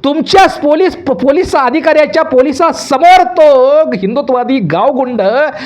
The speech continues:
सरळ सरळ त्या मातंग समाजाला हातपाय तोडल्याची जाहीर कबुली देतोय. अरे, याच्यापेक्षा तो जाहीर पुरावा, जाहीर कबुली दे-, दिलेला आहे आणि पुढे सुद्धा "आम्ही त्याला जिवंत मा-,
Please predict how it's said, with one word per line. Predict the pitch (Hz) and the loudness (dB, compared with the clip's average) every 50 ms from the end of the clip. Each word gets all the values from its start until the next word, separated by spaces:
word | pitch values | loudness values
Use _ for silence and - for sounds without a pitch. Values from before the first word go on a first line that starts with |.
| - 285 - - | -14 -14 -12 -10
सरळ | - - - - 320 339 381 403 381 | -10 -6 0 2 4 6 6 4 4
सरळ | 392 - 339 339 370 | 4 4 4 4 4
त्या | 370 359 349 339 320 | 4 4 0 0 2
मातंग | 302 294 294 - 311 294 | 0 -2 -2 -2 -4 -4
समाजाला | 285 - 277 262 277 277 269 233 247 240 247 254 277 302 320 - - - 262 - - - | -2 -4 -4 -2 -2 -2 -2 -2 -2 -2 0 0 0 -2 -2 -4 -6 -10 -12 -12 -10 -6
हातपाय | - 311 285 285 254 - - 370 381 392 | -2 -2 -2 -2 -4 -4 0 2 2 2
तोडल्याची | 381 381 349 311 302 311 330 359 359 359 370 381 339 311 | 2 0 0 0 2 2 2 2 2 2 0 -2 -2 0
जाहीर | 277 269 254 311 370 381 | 0 2 2 2 2 0
कबुली | 277 - - 330 320 320 370 392 381 381 | -2 -2 0 0 2 2 2 0 0 0
देतोय. | 359 349 320 320 330 320 311 302 | 0 0 0 2 2 4 4 4
अरे, | 277 269 294 311 294 | 4 0 -2 -2 -2
याच्यापेक्षा | 262 254 262 359 359 - - 302 - 359 | -4 -4 -2 -4 -4 -4 -4 -2 -2 -2
तो | 330 339 359 | -2 0 -2
जाहीर | 339 277 - 233 311 349 | -2 -2 0 0 0 0
पुरावा, | 339 339 320 302 320 349 359 349 | 0 0 0 2 2 4 4 2
जाहीर | 339 302 294 277 320 339 | 2 0 0 0 0 0
कबुली | - - 311 302 302 339 339 339 | 0 0 0 0 0 0 -2 -2
दे-, | 330 302 311 302 294 294 | -2 -2 -2 -2 -2 -2
दिलेला | 269 247 269 269 262 262 254 254 | -2 -2 -2 0 0 0 0 0
आहे | 233 214 233 269 302 | 0 0 0 0 -2
आणि | 285 277 330 330 - 311 311 262 - - | -2 -2 -4 -2 -2 -2 -2 -2 -4 -4
पुढे | 254 277 339 370 359 | -2 0 2 2 2
सुद्धा | 370 370 359 349 359 | 2 0 0 2 2
"आम्ही | 339 330 330 349 349 | 2 2 0 0 0
त्याला | 349 339 339 339 | 0 2 2 2
जिवंत | 302 277 269 294 302 320 320 311 311 330 302 | 0 0 -2 0 0 0 0 0 -2 -2 0
मा-, | 311 302 285 | 0 -2 -4